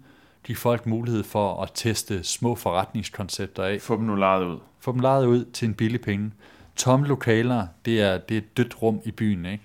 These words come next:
Speaker 1: Altså,
Speaker 2: Ja.
Speaker 1: øh, og det samme er også faktisk lidt i forlængelse, ikke? Når vi ser alle mulige tomme lokaler, sådan noget op på, øh, Tagensvej, hvor det gamle Skat står. Kæmpe,
Speaker 2: Ja.
Speaker 1: kæmpe, kæmpe bygning,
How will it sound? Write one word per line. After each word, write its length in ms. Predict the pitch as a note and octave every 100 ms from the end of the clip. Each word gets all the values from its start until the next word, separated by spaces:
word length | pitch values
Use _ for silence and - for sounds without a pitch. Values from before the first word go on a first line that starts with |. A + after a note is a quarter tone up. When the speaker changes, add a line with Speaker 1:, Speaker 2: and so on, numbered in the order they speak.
| -
Speaker 1:
Altså, 200 | - F#2
Speaker 2:
Ja. 140 | G2+ F2
Speaker 1:
øh, 140 | F2+ F#2 - _ - _ _ _ _ _ - - -
og 100 | A2
det 120 | A2
samme 300 | A#2 B2 C3+
er 40 |
også 360 | A#2 A2+ - G#2+
faktisk 440 | - G#2 G#2 -
lidt 260 | A2 G#2+ - -
i 100 | A2
forlængelse, 540 | - G2 D3 C#3+ G#2+ A#2
ikke? 120 | A2+
Når 80 | G#2
vi 100 | G#2
ser 300 | - D#3+ A#2+
alle 400 | F#2 F#2 G#2 G#2+
mulige 260 | G#2 G#2+
tomme 260 | G#2 G#2+ A2+
lokaler, 500 | G#2+ - G#2 A2 G#2+ - - - _
sådan 160 | - A#2
noget 140 | G#2+
op 200 | G#2 A2
på, 300 | - A2 G2
øh, 380 | F#2+ F2+ F2+ F2+ -
Tagensvej, 680 | - C3 D#3 D3+ A#2+ F#2+ F2
hvor 160 | F#2+
det 140 | F#2+ F2+
gamle 280 | F#2 A2 A#2+
Skat 460 | - - B2+ - -
står. 540 | - - G2 E2 - _ _ _ _ _ _ -
Kæmpe, 320 | - E3+ B2+
Speaker 2:
Ja. 200 | A#2+ G#2 -
Speaker 1:
kæmpe, 440 | - C3+ C3+ C3+
kæmpe 380 | A#2 - B2 B2
bygning, 560 | A2+ A#2+ A#2+ A2+ F#2